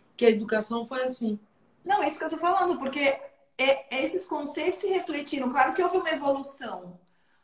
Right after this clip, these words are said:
Speaker 2: mas a gente precisava ficar quieto pra não falar outra, outra expressão.
Speaker 1: Sim.
Speaker 2: É, e essa história de não responde pra mim, não levanta o tom de voz pra mim, ou bater na criança, e tudo isso, né? Assim,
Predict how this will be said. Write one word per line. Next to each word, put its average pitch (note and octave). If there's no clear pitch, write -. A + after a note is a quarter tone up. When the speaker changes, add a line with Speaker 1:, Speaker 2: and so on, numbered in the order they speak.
Speaker 2:
mas D4
a A3
gente B3+
precisava C5+
ficar D#4
quieto C#4
pra G4
não G4
falar E4
outra, A4+
outra F#4
expressão. D4
Speaker 1:
Sim. G#3+
Speaker 2:
É, A#3
e B3+
essa C4
história C#4
de C4
não C#4
responde C4+
pra B3
mim, A#3+
não D#4+
levanta C4
o C4
tom B3
de A#3
voz A#3
pra G#3+
mim, B3
ou C4
bater A3+
na G#3+
criança, A3+
e G#3+
tudo A#3
isso, G#3
né? A3
Assim, A#3